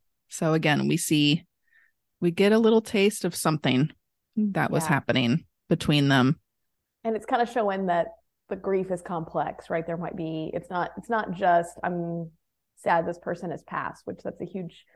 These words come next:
Speaker 2: bit of it, but it sounds like there's also some questions he has to work out about what the relationship was like.
Speaker 1: Right,
Speaker 2: to say
Speaker 1: exactly.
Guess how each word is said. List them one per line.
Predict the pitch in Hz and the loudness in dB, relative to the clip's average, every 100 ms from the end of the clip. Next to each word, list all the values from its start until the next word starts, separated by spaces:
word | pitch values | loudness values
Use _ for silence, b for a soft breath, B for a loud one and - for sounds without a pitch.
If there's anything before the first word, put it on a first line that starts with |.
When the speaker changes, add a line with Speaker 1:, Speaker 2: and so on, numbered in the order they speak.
| _ _ | _ _
Speaker 2:
bit | 202 | 0
of | 180 | 2
it, | 165 - | 2 0
but | 175 | -2
it | 147 - | -6 -6
sounds | 175 170 | -6 -6
like | 170 | -6
there's | 170 165 | -6 -6
also | 165 175 | -8 -8
some | 170 175 | -10 -10
questions | - 170 - 196 202 | -8 -10 -8 -12 -10
he | 220 | -10
has | 180 - - 190 _ | -8 -6 -8 -12 _
to | 190 | -8
work | 170 165 175 | -6 -8 -6
out | - | -8
about | - - - _ _ - | -6 -10 -10 _ _ -2
what | 185 185 | 0 0
the | 180 | 0
relationship | 170 160 165 180 170 - | -2 -2 -4 -8 -10 -10
was | - 190 | -10 -8
like. | - - - _ _ _ - | -8 -8 -12 _ _ _ -8
Speaker 1:
Right, | 143 - | -6 -6
Speaker 2:
to | - | -8
say | - | -2
Speaker 1:
exactly. | 175 175 139 - 139 139 | 0 2 0 0 0 0